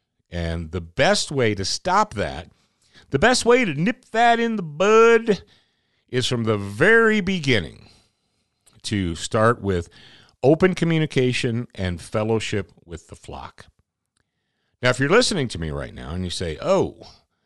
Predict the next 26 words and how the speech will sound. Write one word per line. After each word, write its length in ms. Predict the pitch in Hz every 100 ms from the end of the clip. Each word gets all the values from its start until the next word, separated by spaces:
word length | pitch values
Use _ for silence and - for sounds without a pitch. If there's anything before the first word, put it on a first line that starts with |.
| _ _ -
we've 140 | 269
had 100 | 254
a 60 | 135
church 260 | 131 120
security 320 | - 120 113
program 420 | 104 117 110 113 110
for 140 | 110
a 80 | 107
long 260 | 113 117
time, 380 | 113 165 165 76 - _ _ _ _ _ _ _ _
and 120 | 92
I've 160 | 110 156
never 200 | 120 117
done 180 | 135 160
any 160 | 185
of 80 | 82
that, 240 | 73 73 - -
and 160 | 98
I'm 100 | 107
perfectly 440 | 117 139 147 170 147
successful," 640 | - - 107 85 - - _ _ _
congratulations. 1200 | 95 85 95 107 117 107 76 - - - - - _ _ _ _ _
You 380 | 85 98 110
are 240 | 95 92 87
the 140 | 87
anomaly. 600 | 85 78 69 60 - -